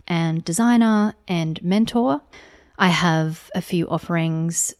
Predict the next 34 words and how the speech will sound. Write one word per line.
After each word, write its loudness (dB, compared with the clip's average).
that -2
are 0
based -4
around, -2
you 0
know, 0
group -2
coaching -2
to -4
do 0
with -8
building -2
your -4
brand -2
and -6
marketing 0
and -4
messaging -4
and -8
creating -4
offers -6
for -6
your -2
brand. -2
So 0
my 0
talk -4
was -2
based -6
on -4
those -6
types -10
of -10
things. -4